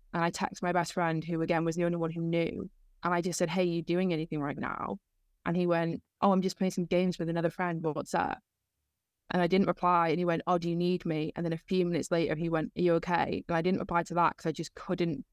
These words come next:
bring myself to kind of type anything out. And he just rang me, and he said he knew immediately. And still, two and a half years later, he's like, "Yeah, I knew immediately because you didn't say anything."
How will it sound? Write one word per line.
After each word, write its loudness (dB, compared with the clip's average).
bring 2
myself 0
to -20
kind -4
of -6
type -2
anything -2
out. 0
And 2
he 2
just 0
rang 0
me, 0
and -2
he 2
said 0
he -6
knew 0
immediately. -2
And -2
still, 2
two 0
and 2
a -4
half -2
years 0
later, -4
he's 2
like, 2
"Yeah, 4
I 4
knew 6
immediately 0
because -6
you 0
didn't -2
say -2
anything." 0